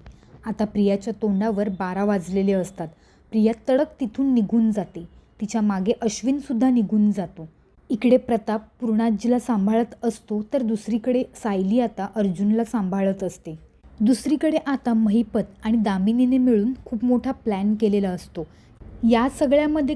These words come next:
कदाचित प्रिया देखील सामील असते, परंतु ती हे सगळं पुढे येऊन देत नाही. आता मधुभाऊंना पकडण्यासाठी सुभेदारांच्या घरी पोलीस आलेले असतात. सुभेदारांच्या घरी पोलीस सायलीमुळे आले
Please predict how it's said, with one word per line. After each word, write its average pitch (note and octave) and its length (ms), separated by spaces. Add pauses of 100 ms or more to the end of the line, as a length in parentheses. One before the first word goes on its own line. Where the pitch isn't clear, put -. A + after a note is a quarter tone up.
कदाचित B3+ 360 (200)
प्रिया B3 280
देखील C#4 320
सामील A#3 480
असते, F#3+ 360 (380)
परंतु B3 500
ती - 260
हे D4 240
सगळं C#4+ 260
पुढे B3 340
येऊन C#4 420
देत A3+ 260
नाही. F3 320 (420)
आता G3 160
मधुभाऊंना A3 640
पकडण्यासाठी B3+ 800
सुभेदारांच्या C#4 800
घरी C4+ 220 (180)
पोलीस A#3 420
आलेले G#3 300
असतात. F#3 420 (520)
सुभेदारांच्या A3 640
घरी A3+ 220
पोलीस A3 540 (340)
सायलीमुळे B3 580
आले A3 400